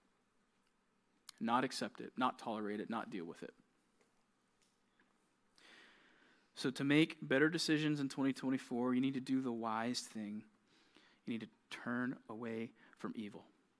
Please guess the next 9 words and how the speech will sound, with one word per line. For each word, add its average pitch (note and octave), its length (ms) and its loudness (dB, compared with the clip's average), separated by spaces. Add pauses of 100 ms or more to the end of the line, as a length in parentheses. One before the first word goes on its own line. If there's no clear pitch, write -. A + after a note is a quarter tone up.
(120)
And C3 100 0
let D#3 80 6
me F3 80 4
just E3 180 0
say C3+ 160 4
this B2 240 -4
now. G#2+ 240 -6 (2500)
The D3+ 100 6
wisest E3+ 920 6